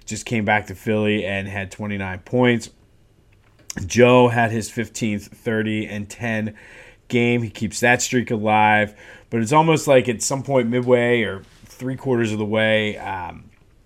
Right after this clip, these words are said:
or a quarter of the way into the third quarter or fourth quarter, they almost kinda gave up and, and, and cleared the bench. Uh, they do play tonight against the Jazz at home, so maybe that was part of it.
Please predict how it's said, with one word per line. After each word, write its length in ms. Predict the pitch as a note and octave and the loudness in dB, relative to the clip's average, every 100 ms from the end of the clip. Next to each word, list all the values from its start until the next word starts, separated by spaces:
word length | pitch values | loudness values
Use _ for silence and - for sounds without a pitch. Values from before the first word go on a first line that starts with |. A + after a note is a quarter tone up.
| - - _ - | -20 -20 _ -14
or 260 | A2 G2 F2 | -8 -6 -6
a 120 | G#2 | -8
quarter 320 | - D3+ C#3+ | -2 2 4
of 80 | A#2+ | 4
the 60 | |
way 260 | A#2 A2+ G#2+ | 4 2 2
into 240 | G#2+ G#2+ | 0 -4
the 80 | A2 | -6
third 280 | F#2 A2+ F#2+ | -4 -4 -4
quarter 420 | - G#2+ A2 A2 | -4 -2 -2 -2
or 20 | |
fourth 300 | G2+ E3+ F#3 | -2 2 2
quarter, 400 | - A2 G2+ F#2+ - - - | 2 2 2 0 -6 -20 -14
they 80 | - | -2
almost 280 | D3 F3+ - | 0 2 0
kinda 200 | C#3+ A#2 | 0 0
gave 340 | F#2 A2 G#2+ | 0 0 2
up 280 | G2+ G#2+ G#2+ | 2 2 0
and, 200 | - G2+ | -6 -10
and, 260 | E2 G2+ F#2+ | -8 -8 -8
and 220 | G2 G2 | -10 -10
cleared 280 | - A#2 G#2 | -6 -4 -2
the 60 | |
bench. 480 | F#2 G#2+ G#2 G2+ - - - - - | -2 0 0 0 -6 -16 -20 -20 -8
Uh, 200 | - G2 | -4 -2
they 100 | G#2+ | -2
do 240 | G2+ B2+ | 4 4
play 280 | B2+ C3+ A#2 | 6 6 6
tonight 540 | A#2 A2 A2 A2+ A2+ - | 4 0 4 4 2 -2
against 380 | G2 G#2+ G2+ | -8 -8 -10
the 60 | F#2 | -12
Jazz 460 | F2 G#2+ G2+ G2+ F2+ | -4 0 2 0 -6
at 100 | E2+ | -12
home, 440 | - A2 G#2+ G#2 | -4 -2 0 -2
so 180 | - G2+ | -6 -6
maybe 240 | F#2+ G2 | -4 -4
that 200 | F#2+ G2 | -2 -4
was 100 | F2+ | -6
part 340 | - - C3+ C3 | -8 2 6 8
of 140 | B2 | 8
it. 240 | B2 A#2+ | 8 6